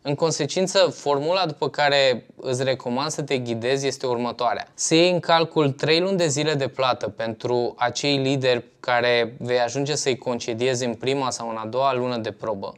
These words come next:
iar apoi să iei în calcul lunile în care va trebui să plătești acea persoană până când va ajunge să devină profitabilă.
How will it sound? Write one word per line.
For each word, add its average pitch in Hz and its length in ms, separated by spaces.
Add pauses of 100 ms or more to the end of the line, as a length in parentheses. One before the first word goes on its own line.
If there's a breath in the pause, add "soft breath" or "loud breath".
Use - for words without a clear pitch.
iar 147 220
apoi 185 260
să 185 180
iei 156 180
în 156 80
calcul 147 560
lunile 135 460
în 123 60
care 131 300
va 135 160
trebui 131 320
să 135 160
plătești 131 560
acea 135 220
persoană 127 600
până 156 360
când 147 260
va 123 120
ajunge 117 380
să 110 80
devină 104 400
profitabilă. 131 720